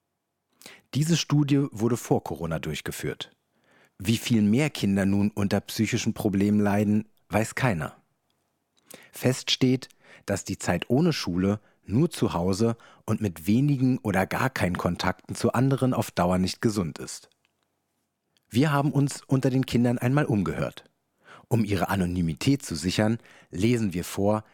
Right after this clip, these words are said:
wie sie sich im Moment während der Corona-Krise fühlen. Was ist anders seit einigen Tagen? Vincent, vierzehn. Eigentlich nicht so viel.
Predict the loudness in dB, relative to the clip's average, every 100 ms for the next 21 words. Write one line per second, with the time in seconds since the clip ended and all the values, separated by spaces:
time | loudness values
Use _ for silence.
0 | _ -2 0 2 2 0 0 0 2 2
1 | 0 0 -2 0 -2 0 0 2 2 0
2 | 0 0 0 0 -2 -2 -10 _ _ _
3 | _ _ _ _ _ _ _ _ _ _
4 | _ -2 -2 2 -2 0 -2 0 -2 -6
5 | -8 -14 -4 -2 -2 -4 -4 -8 -6 -4
6 | -4 -6 -14 _ _ -2 0 0 2 0
7 | -2 -8 -4 -4 -4 -10 -12 -16 _ _
8 | _ _ _ _ _ _ _ _ _ _
9 | _ _ _ 0 2 2 0 0 -2 -2
10 | -8 -6 -8 -10